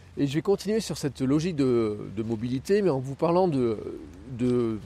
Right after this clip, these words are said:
publication mobile, mais non pas sur de l'audio, mais sur de la vidéo. Euh, vous le savez, le mercredi, je vous parle d'un outil en particulier. Là, j'ai choisi de vous parler de l'outil que j'utilise pour faire du montage vidéo sur mobile.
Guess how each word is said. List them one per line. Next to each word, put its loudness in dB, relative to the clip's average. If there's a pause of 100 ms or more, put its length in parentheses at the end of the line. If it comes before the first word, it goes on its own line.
(140)
publication 0
mobile, 0
mais 0
non 2
pas 2
sur -6
de -2
l'audio, 0
mais -2
sur -8
de -2
la 4
vidéo. 0 (1080)
Euh, 6
vous 2
le 4
savez, 4
le 4
mercredi, 2
je 0
vous -2
parle 2
d'un 2
outil -2
en 2
particulier. -4 (880)
Là, 4
j'ai 0
choisi 0
de -2
vous -4
parler 4
de 2
l'outil 0
que -6
j'utilise -4
pour -10
faire 0
du -6
montage -2
vidéo 0
sur -4
mobile. -4